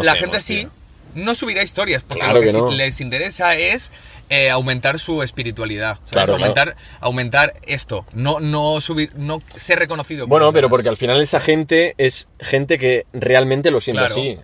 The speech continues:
Speaker 1: O sea,
Speaker 2: Exacto.
Speaker 1: no vive por el posture de, "Buah, me voy a, yo qué sé, mm, Indonesia,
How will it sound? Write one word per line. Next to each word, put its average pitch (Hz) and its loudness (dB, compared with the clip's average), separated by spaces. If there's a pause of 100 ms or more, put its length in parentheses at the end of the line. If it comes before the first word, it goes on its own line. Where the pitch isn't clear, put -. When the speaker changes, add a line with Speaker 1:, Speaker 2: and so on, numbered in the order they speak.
Speaker 1:
O 95 -16
sea, 98 -2
Speaker 2:
Exacto. 127 -4
Speaker 1:
no 151 4
vive 156 4
por 127 4
el 120 2
posture 127 0
de, 117 0
"Buah, 120 2
me 107 -4
voy 127 2
a, 143 6
yo 123 0
qué 113 -6
sé, 101 -4
mm, 104 -6 (100)
Indonesia, 143 0